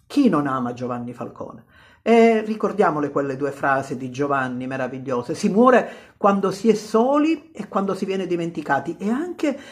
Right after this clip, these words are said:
l'altra espressione molto particolare e molto bella: "La mafia è un fenomeno umano e come tutti i fenomeni umani ha inizio e avrà la sua fine". E quando avrà la fine? Quando non chiedere-, non si chiederanno più raccomandazioni,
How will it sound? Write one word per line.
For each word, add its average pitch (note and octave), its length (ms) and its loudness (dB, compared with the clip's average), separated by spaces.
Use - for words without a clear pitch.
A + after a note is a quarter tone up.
l'altra D#4+ 300 -4
espressione D#4 480 0
molto D4 320 2
particolare C4+ 600 0
e A#3+ 40 2
molto A#3+ 320 2
bella: D#3+ 340 0
"La A#3+ 140 0
mafia C#4+ 320 2
è G#3+ 40 2
un A3 140 2
fenomeno A3+ 360 2
umano G3+ 260 2
e G3 80 -4
come C#4+ 220 0
tutti F4 280 2
i D4 40 6
fenomeni D#4+ 420 -2
umani G4 300 0
ha D4+ 80 2
inizio F#4 800 -4
e G#3 140 -4
avrà G3 260 -2
la G3 140 -2
sua E3+ 180 -6
fine". C3+ 360 -10
E E4 160 -2
quando G#4+ 240 6
avrà A3+ 420 6
la D3+ 100 -6
fine? B2 520 -12
Quando A#3+ 240 6
non A3+ 140 6
chiedere-, G#3+ 500 6
non G#3+ 260 0
si A3 220 -2
chiederanno A3+ 600 6
più A#3 180 -2
raccomandazioni, G3 1000 -4